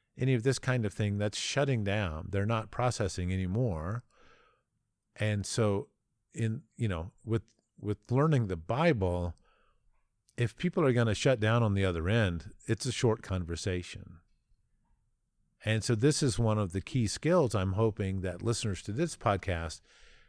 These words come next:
will recognize as very good and worthy skills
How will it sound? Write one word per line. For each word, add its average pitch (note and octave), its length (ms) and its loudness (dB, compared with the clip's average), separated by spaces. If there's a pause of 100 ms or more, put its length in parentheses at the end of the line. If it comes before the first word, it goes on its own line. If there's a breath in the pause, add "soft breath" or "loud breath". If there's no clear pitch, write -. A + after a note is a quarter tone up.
will G#2+ 320 0
recognize G2 680 2
as F#2 300 -2
very G2 220 0
good A2 340 4
and G2 260 0
worthy G2+ 340 2
skills A2+ 640 4